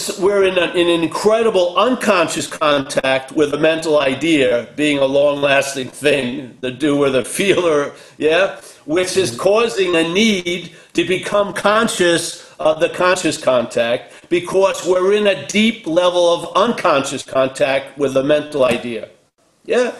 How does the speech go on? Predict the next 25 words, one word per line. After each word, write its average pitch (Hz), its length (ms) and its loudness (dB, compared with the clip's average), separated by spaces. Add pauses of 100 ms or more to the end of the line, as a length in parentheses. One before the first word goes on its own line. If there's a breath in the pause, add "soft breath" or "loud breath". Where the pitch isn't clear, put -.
(420 loud breath)
Everything 254 640 0
A 208 380 2
A - 20 -4
says 190 680 -2 (320 loud breath)
has 208 360 0
something 214 460 0
underneath 196 640 2
it, 185 200 -2
underneath 220 420 0
it. 170 260 -2
That's 226 300 0
why 185 220 2
it's 196 200 0
saying 226 460 0
it. 104 200 -12 (220)
Yeah? 202 320 0 (1600 soft breath)
We 220 220 2
have 214 320 2
to 214 100 4
weaken 196 680 0
the 185 160 2
unconscious 185 840 0
contact 156 600 0
with 139 160 0
self, 156 840 0